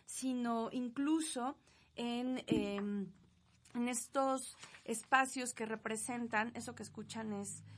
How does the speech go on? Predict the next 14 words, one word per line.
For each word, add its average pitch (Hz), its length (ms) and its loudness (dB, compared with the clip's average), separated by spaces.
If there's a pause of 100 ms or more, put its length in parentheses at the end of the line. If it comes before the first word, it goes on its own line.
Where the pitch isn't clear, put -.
(180)
mi 214 160 -2
libro, 233 460 -2 (180)
las 208 240 -8
hojas 220 220 -6
de 214 60 -4
mi 196 140 -4
libro, 196 280 -4
no 214 100 -4
me 214 120 -4
digan 202 220 -6
que 196 120 -12
no 190 100 -8
suena 185 320 -10
precioso 180 600 -14